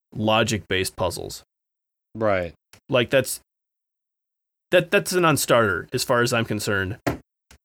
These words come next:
Speaker 1: Um, you can't do this. You can't just have the final puzzle in an area. Like, if, if you,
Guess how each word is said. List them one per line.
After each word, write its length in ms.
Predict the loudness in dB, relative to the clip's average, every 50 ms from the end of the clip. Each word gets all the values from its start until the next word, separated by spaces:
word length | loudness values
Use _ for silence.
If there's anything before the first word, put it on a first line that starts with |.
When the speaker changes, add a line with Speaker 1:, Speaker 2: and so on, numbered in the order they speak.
| _ _ _ _
Speaker 1:
Um, 520 | -2 0 2 2 2 2 0 0 -2 -6 -10 _ _ _ -20 _ _ _ -20 -20 -18 -14 -12 -12 -10 -10 -12 -16 -14 -14 -14 -12 -12 -12 -14 -14 -14 -18 -20 _ _ _ _ _ _ _ _ -20 -20 _ _ _ _ -6
you 100 | -4 0
can't 280 | 2 2 2 4 2
do 140 | 2 0 0
this. 340 | -2 -4 -6 -8 -10 -10 -4 -2
You 140 | -2 -2
can't 320 | 0 0 2 2 2 2 0
just 300 | 2 2 2 2 2 2
have 260 | 2 4 4 4 4
the 120 | 2 0
final 760 | 0 -2 -4 -4 0 2 4 4 4 6 6 4 4 4 2 0
puzzle 540 | 0 0 2 2 2 2 0 0 0 0
in 100 | 0 0
an 120 | 0 0 2
area. 580 | 2 2 2 2 2 2 0 0 0 -2 -4 -6 _ _ _ _ _ _ _ _ _ _ _ _ _ _ _ _ _ _ _ _ _ _ -4
Like, 180 | -4 -2 -2 -2
if, 140 | -4 -4 -4
if 180 | -4 -4 -2 -2
you, 200 | -2 -2 -2